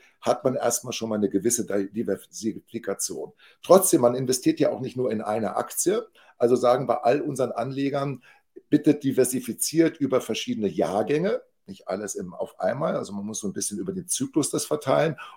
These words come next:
und vor allen Dingen in verschiedene Manager und in verschiedene Strategien oder auch Regionen. Du hast die Liquidität oder Illiquidität angesprochen. Das ist der Unterschied zwischen den öffentlichen Märkten, zwischen den Aktienmärkten. Man muss sich klar sein,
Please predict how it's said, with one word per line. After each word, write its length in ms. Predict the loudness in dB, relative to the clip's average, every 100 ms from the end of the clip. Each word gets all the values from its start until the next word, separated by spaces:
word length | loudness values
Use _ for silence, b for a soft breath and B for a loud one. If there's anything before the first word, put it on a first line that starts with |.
| 4
und 180 | 4
vor 200 | 6 4
allen 160 | 6 6
Dingen 160 | 4 0
in 80 |
verschiedene 560 | -4 -4 -4 0 0 0 _
Manager 640 | 4 8 10 10 6 2 0 _ _
und 180 | -2 -2
in 100 | -6
verschiedene 540 | -6 -4 -2 -2 -2 -10
Strategien 680 | -4 -2 0 -2 0 0 0
oder 280 | 0 0
auch 220 | 0 -2 b b _
Regionen. 480 | 0 6 6 4 -4 b b
Du 100 | 4
hast 160 | 4 6
die 60 | 2
Liquidität 680 | 2 0 -2 -2 0 0 4
oder 240 | 4 4
Illiquidität 800 | 2 0 0 -2 -2 -2 -4 -2
angesprochen. 680 | -6 -6 -6 -4 -4 -8 2
Das 440 | 4 6 2 -2 _
ist 300 | -2 0 0
der 180 | -4 -2
Unterschied 560 | 0 0 -2 0 -4 -4
zwischen 360 | -8 -6 -4
den 340 | 0 0 -2 -8 b b b
öffentlichen 560 | 2 2 0 -4 -4 -2
Märkten, 360 | -2 -2 -6 -8
zwischen 300 | -8 -8 -8
den 160 | -8
Aktienmärkten. 760 | -8 -8 -10 -6 -6 -6 -8 -4
Man 160 | -2
muss 160 | 0 0
sich 180 | 0 -2
klar 300 | 0 2 2
sein, 360 | 0 -4 -8